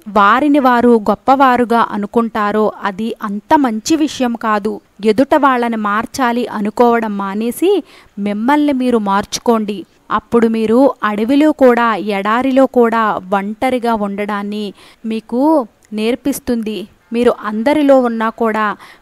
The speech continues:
మీరు లోపల నుండి ఏకాంతంగా, మీరు ఒంటరిగా మీ లోపల నుంచి శాంతిగా ఉండగలుగుతారు. లోపల నుంచి మీరు మౌనంగా ఉన్నారు, మీరు మీ లోపల ఉన్న ఏకాంతాన్ని ఎప్పుడైతే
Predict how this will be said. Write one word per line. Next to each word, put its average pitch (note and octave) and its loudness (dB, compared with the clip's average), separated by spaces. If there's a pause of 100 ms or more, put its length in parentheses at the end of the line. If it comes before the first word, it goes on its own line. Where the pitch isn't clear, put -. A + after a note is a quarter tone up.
(100)
మీరు A#3 0
లోపల A3 0
నుండి A#3 -2
ఏకాంతంగా, G#3+ -4
మీరు A3 -2
ఒంటరిగా G#3+ -4 (220)
మీ A3+ -2
లోపల A3+ 2
నుంచి A3+ -4
శాంతిగా A3+ 0
ఉండగలుగుతారు. A3 -2 (260)
లోపల C4+ 4
నుంచి E4 2
మీరు D#4 4
మౌనంగా B3 2
ఉన్నారు, A3 0 (340)
మీరు A#3 2
మీ A3+ -4
లోపల A3 2
ఉన్న C4+ 2
ఏకాంతాన్ని A3 -4
ఎప్పుడైతే A3+ -2